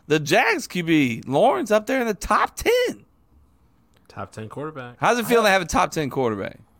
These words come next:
Speaker 2: Pretty amazing. I mean, you know, I, I've, I would have said that, you know, big game Blake Bortles was, uh,
Speaker 1: <laughs> Wait a
Speaker 2: you
Speaker 1: second.
Speaker 2: know, pretty close.
Speaker 1: Yeah.
Speaker 2: Um, a-, at least I would have said at that time, but I would have been lying to you.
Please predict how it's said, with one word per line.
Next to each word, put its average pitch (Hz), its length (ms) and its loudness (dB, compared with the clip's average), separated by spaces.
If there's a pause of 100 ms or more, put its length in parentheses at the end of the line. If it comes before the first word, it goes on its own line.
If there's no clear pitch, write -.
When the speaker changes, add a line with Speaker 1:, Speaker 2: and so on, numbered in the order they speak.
(420)
Speaker 2:
Pretty 254 140 -4
amazing. 151 560 -4
I 123 100 -8
mean, 127 380 -2
you 160 180 -8
know, 127 200 -2
I, 143 420 0
I've, 143 160 -4 (460)
I 185 100 4
would 220 140 6
have 147 80 -4
said 151 160 2
that, 127 240 6 (180)
you 123 100 -6
know, 107 120 -2
big 110 240 -2
game 113 240 2
Blake 107 200 -2
Bortles 104 520 -2
was, 101 320 -6
uh, 92 300 -6 (280)
Speaker 1:
<laughs> - 240 -14
Wait 123 180 -6
a 120 60 -4
Speaker 2:
you 117 60 -4
Speaker 1:
second. 120 200 -4
Speaker 2:
know, 98 280 -4 (500)
pretty 320 140 -4
close. - 640 -2 (120)
Speaker 1:
Yeah. 113 440 2
Speaker 2:
Um, - 220 -4 (220)
a-, 104 60 -16 (240)
at 165 60 4
least 180 240 2
I 160 80 4
would 147 240 4
have 135 260 0
said 127 380 4
at - 240 -2
that 113 180 0
time, 113 640 -2
but 110 160 0
I 101 40 2
would 95 120 -4
have 92 100 -8
been 90 140 -12
lying 95 280 -6
to - 120 -20
you. - 120 -18